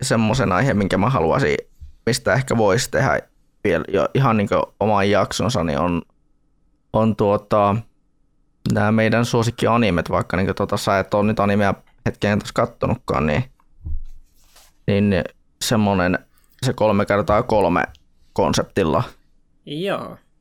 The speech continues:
Speaker 1: Tämmönen tuota, kym-, vaikka kymmenen suosikkianimea jakso.
Speaker 2: Joo, se on
Speaker 1: Koska se oli, ainakin se, kun me tehtiin se videopelijakso silloin pari vuotta sitten, niin se oli kyllä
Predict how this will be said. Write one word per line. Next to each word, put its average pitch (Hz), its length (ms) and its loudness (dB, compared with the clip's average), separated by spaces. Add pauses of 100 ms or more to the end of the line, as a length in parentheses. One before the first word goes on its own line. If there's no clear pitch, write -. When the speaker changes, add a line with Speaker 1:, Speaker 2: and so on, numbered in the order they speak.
(120)
Speaker 1:
Tämmönen 92 380 0
tuota, 85 340 0 (1200)
kym-, 113 320 2
vaikka 110 240 0
kymmenen 107 440 2
suosikkianimea 71 840 -2
jakso. 52 380 -2 (800)
Speaker 2:
Joo, 269 300 -2
se 170 160 -2
on 151 80 -2
Speaker 1:
Koska - 540 0 (960)
se 101 680 2
oli, 87 480 2 (340)
ainakin 104 320 0
se, - 160 -2 (220)
kun 98 100 0
me 98 100 0
tehtiin 101 360 0
se 101 120 0
videopelijakso 82 840 0
silloin 80 360 0 (140)
pari 80 240 0
vuotta 71 300 -2
sitten, - 280 -4
niin 123 100 -2
se 127 80 0
oli 98 180 0
kyllä 78 300 0